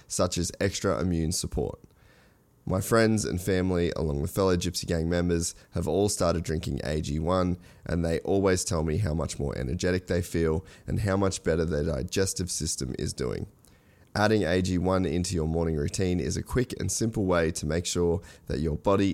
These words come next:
is getting all of the nutrients it needs. A G one is a nutritional supplement that supplies your body with digestive enzymes, B vitamins, adaptogens, and vitamin C.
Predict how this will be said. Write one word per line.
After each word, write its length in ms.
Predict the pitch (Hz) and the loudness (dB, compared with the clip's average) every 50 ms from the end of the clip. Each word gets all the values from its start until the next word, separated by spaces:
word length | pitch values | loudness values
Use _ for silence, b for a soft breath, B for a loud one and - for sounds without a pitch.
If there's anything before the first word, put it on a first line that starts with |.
| - | 0
is 140 | - 87 - | -4 -6 -4
getting 260 | - 80 76 78 76 - - - | -2 -2 -2 -2 -2 -4 -2 0
all 340 | - 92 90 87 87 78 - | 2 2 4 4 2 2 0
of 120 | 90 87 | -2 -2
the 80 | 90 80 | -2 -2
nutrients 560 | 82 82 80 80 - - - 82 78 87 - | -2 0 -2 -2 -2 -2 -4 -2 -2 -4 -4
it 140 | - 55 - | -6 -6 -6
needs. 420 | - 76 73 57 50 - - - - B B B B B B B | -4 -4 -4 -4 -6 -8 -12 -14 -14 B B B B B B B
A 140 | - 107 107 | 2 2 2
G 160 | 104 110 104 | 2 2 0
one 280 | 92 85 85 85 82 | 2 2 2 0 0
is 200 | - - - 92 | -2 -4 -4 -4
a 60 | 92 82 | -2 -2
nutritional 880 | 76 73 82 90 - - _ - - - 113 110 - 117 117 110 107 | -2 -2 -2 -4 -8 -12 _ -6 -2 0 0 0 0 0 0 0 0
supplement 640 | - - - 87 87 - 92 92 87 82 80 - - B B B B B B | 0 0 0 0 0 0 0 0 0 0 0 -2 -4 B B B B B B
that 100 | - 90 | -6 -4
supplies 500 | - - - - - 95 95 92 90 92 | -4 -4 -4 -2 2 4 4 4 4 2
your 80 | 92 85 | 0 0
body 300 | - 85 82 82 76 73 | 0 0 0 0 0 0
with 180 | 67 64 - | -2 -4 -4
digestive 540 | - 78 76 76 - 101 101 98 - 98 90 | -4 -4 -4 -2 2 2 2 2 2 0 0
enzymes, 720 | 65 67 87 87 87 90 90 80 80 80 78 85 90 - - | 0 0 0 0 0 0 0 0 0 0 0 0 -2 -4 -6
B 160 | - 92 98 | 0 2 2
vitamins, 600 | 101 98 95 87 85 87 85 87 85 82 87 82 - - | 4 4 4 2 4 2 2 2 2 2 0 -2 -4 -6
adaptogens, 760 | - 90 - 92 90 - - 95 90 - 87 85 87 82 - | -6 -2 0 0 0 0 -2 -4 -2 0 0 0 0 -2 -2
and 220 | - - 82 85 87 | -2 -2 -4 -2 -2
vitamin 400 | - 76 76 82 73 78 82 - | -2 -2 -2 -2 -2 -2 -2 -2
C. 380 | - - 76 65 60 - - | -2 -2 -2 -4 -4 -6 -8